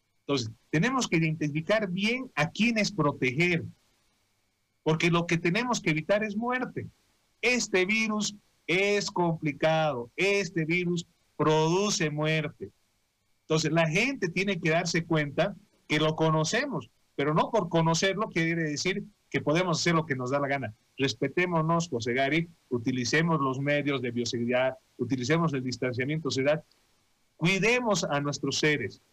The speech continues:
Haz una lista en tu casa, hoy, señores, los que nos están escuchando, hagan una lista en su casa y quiénes son personas riesgo en su casa. Y esas hay que cuidarla y esperar que venga la vacuna, que va a ser solución para ellos.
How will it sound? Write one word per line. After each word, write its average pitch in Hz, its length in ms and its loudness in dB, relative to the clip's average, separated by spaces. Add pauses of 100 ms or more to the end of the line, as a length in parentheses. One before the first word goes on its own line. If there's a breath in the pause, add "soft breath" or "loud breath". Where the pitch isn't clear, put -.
(120)
Haz 165 200 2
una 180 200 2
lista 175 260 0
en 160 80 0
tu - 120 -8
casa, 160 420 2
hoy, 156 340 2
señores, 143 580 -2 (380)
los 117 160 -4
que 135 100 -2
nos 127 160 -4
están 170 200 2
escuchando, 175 460 -2 (120)
hagan 262 200 0
una 233 160 2
lista 233 240 -2
en 202 60 0
su 202 120 -4
casa 220 280 0 (180)
y 170 120 -2
quiénes 262 320 0
son 226 220 0
personas 190 440 0
riesgo 180 300 0
en 143 60 -4
su 127 140 -6
casa. 120 300 -2 (800)
Y 160 100 0
esas 208 240 2
hay 196 100 2
que 180 140 -2
cuidarla 208 560 0 (160)
y 143 80 -4
esperar 147 380 0
que 135 120 -6
venga 135 260 -2
la 120 120 0
vacuna, 180 520 0 (360)
que 143 140 0
va 139 80 0
a - 20 -4
ser 156 160 0
solución 143 360 -2
para 185 160 0
ellos. 233 220 -4